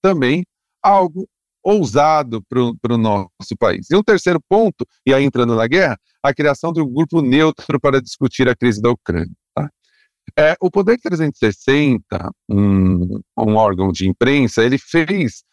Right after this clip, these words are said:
um levantamento nos, eh, na imprensa inter-, internacional pra ver qual foi o engajamento desses, dessas demandas do, do presidente Lula. E foi quase nula. Os jornais internacionais dos grandes países praticamente não noticiaram.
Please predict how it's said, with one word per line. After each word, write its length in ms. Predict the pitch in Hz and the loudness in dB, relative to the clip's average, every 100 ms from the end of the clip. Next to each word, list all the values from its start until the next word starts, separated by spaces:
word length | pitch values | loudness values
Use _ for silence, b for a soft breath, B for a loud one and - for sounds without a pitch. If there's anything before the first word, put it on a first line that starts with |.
| _ | _
um 60 | 139 | 2
levantamento 920 | 151 131 139 123 110 147 156 131 117 | 2 2 0 0 0 0 -2 -4 -2
nos, 540 | 123 156 135 - - _ | 0 0 -2 -12 -20 _
eh, 180 | 127 117 | 0 2
na 120 | 123 | 2
imprensa 520 | 147 151 - 151 147 143 | 0 -2 -2 -2 0 -2
inter-, 280 | 123 151 147 | -2 -2 -2
internacional 880 | 120 131 131 - 131 120 143 139 95 _ _ - | 0 0 0 -2 -2 0 2 0 -4 _ _ -2
pra 160 | 151 | 0
ver 160 | 131 160 | 0 -2
qual 160 | - 160 | -4 -4
foi 140 | 175 | -2
o 20 | |
engajamento 1120 | 170 190 180 180 143 143 170 151 - _ - 85 _ _ _ - | -2 0 0 0 0 -2 0 -2 -4 _ -10 -10 _ _ _ -2
desses, 500 | 120 123 - 123 107 | 0 0 0 0 2
dessas 240 | 117 - | -2 -2
demandas 420 | - 110 113 104 98 | -2 0 0 0 0
do, 180 | 110 - _ _ | -4 -4 _ _
do 140 | - 104 | -6 -2
presidente 440 | 110 98 104 - | 0 0 -2 -2
Lula. 240 | 98 92 117 | -2 0 -2
E 60 | |
foi 220 | - 156 151 | 0 0 0
quase 360 | - 127 117 127 | 0 0 2 0
nula. 480 | 107 101 98 85 90 | 0 0 0 -2 -6
Os 140 | 80 | -2
jornais 360 | 95 107 113 113 | 0 0 0 0
internacionais 600 | 117 110 110 107 107 113 | 0 -2 -2 -2 0 -2
dos 80 | 101 | -2
grandes 200 | 104 90 | -6 -2
países 280 | 113 127 - | 0 0 -2
praticamente 680 | 170 180 - 123 107 131 123 | -4 -2 -2 0 0 0 0
não 140 | 120 | 0
noticiaram. 560 | 123 113 - 113 90 | 0 -2 -2 0 0